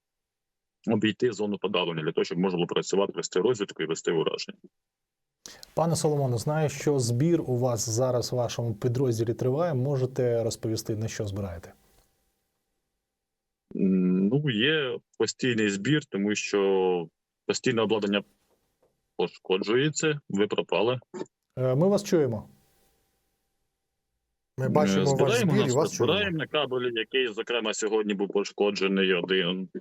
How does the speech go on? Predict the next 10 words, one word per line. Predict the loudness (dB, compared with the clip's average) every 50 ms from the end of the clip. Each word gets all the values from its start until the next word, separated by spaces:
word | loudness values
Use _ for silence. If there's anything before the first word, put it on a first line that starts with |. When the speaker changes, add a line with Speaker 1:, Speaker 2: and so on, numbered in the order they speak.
| -12 -6
Speaker 1:
Ось, | -2 0 0 0 0 0 0 0
е, | 2 2 4 2 2 0
збираємо | 0 -2 0 0 2 0 0 0 -2
на | -2 -2
антени, | -2 -2 0 0 0 0 0
які | 0 0 -2
теж | -2 0 -2 -2
пошкоджуються | -2 -6 -6 -6 0 0 0 0 2 0 2 2 2 2 0 2
осколками, | 2 2 2 2 0 -2 0 0 0 0 -2 -4 -6 -6 -4 -2 0 0
е, | 0 2 2 2 0 0 0 -2 -4